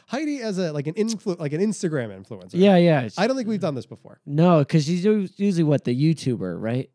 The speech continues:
Speaker 1: Yeah, she's done the, the YouTuber. I swear she had something where she had,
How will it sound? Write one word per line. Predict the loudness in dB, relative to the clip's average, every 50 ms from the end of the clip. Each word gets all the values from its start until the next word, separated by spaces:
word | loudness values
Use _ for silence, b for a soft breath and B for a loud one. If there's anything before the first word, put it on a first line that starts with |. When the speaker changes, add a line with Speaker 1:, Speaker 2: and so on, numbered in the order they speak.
| _ _ b b b b b b b
Speaker 1:
Yeah, | -6 -2 -2 -2 -2 -2 -6
she's | -8 -6 -6 -6 -8
done | -10 -8 -6 -6 -4 -4
the, | -4 -6 -6 -8
the | -8 -6
YouTuber. | -4 -4 -4 -4 -6 -6 -8 -8 -8 -12
I | -12
swear | -12 -12 -10 -10 -10
she | -8 -8 -8
had | -8 -8 -8
something | -8 -8 -6 -6 -6 -4 -4
where | -4 -4 -4
she | -4 -4 -4 -4
had, | -4 -4 -6 -8